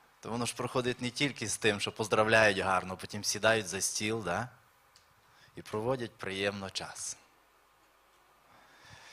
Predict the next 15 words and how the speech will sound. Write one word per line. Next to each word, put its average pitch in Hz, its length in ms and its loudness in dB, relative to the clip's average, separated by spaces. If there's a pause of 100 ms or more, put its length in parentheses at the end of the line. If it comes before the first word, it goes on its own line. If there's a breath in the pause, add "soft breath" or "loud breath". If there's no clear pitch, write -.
(1700 loud breath)
Це 101 220 -2
є 95 260 -4
фізична 98 680 -6
їжа, 117 460 -6 (120)
є 95 200 -8
духовне 101 540 -2
питання. 78 580 -12 (1160 loud breath)
І 113 120 -6
як 151 440 0 (160)
добре 135 420 4
насправді, 107 680 0
коли 107 340 -4
є 104 160 -4
люди, 110 320 -6
які 107 440 -6